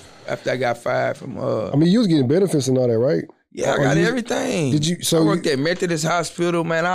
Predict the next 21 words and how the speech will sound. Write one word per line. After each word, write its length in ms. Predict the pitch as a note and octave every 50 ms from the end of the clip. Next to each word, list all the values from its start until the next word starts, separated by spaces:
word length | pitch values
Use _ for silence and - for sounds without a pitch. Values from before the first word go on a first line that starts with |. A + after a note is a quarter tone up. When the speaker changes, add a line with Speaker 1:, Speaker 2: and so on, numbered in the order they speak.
| F#3 G3
Speaker 1:
always 200 | G3+ F#3+ F3+ E3
had 380 | E3 E3 E3 D#3+ D3+ D3 C#3 D3
good, 200 | D3+ D3 C3+ C#3 -
Speaker 2:
I 80 | D#3+
worked 160 | G3 A3+ A#3 G#3+
Speaker 1:
uh, 40 | A3 G#3+
Speaker 2:
there 20 |
Speaker 1:
health 100 | G#3 G3+
Speaker 2:
too. 160 | B3 B3 A#3+ G#3
Speaker 1:
insurance, 260 | E3 C3+ B2+ C#3+ D#3
Speaker 2:
What, 120 | F3 E3+ F3
what, 140 | F3+ F3+
Speaker 1:
yeah. 60 | D#3+ F3
Speaker 2:
what 60 | F3+ F#3+
year 160 | G3 G3 F#3+
you 160 | F#3 F3+ F3+
worked 180 | F3 F3 D#3+ -
at 100 | E3 D#3+
Methodist? 480 | E3+ D#3+ D#3+ C#3+ B2+ A#2+ A2 - - - _ _ _ _ _ _ _ _ -
Speaker 1:
Oh, 300 | D3+ D#3 E3 E3+ D#3+ C3+
probably, 960 | - D3+ E3 E3 E3+ E3 D#3 D3 D3 D#3 D#3 D#3+ D#3 D3+ D3 D3 D3 - -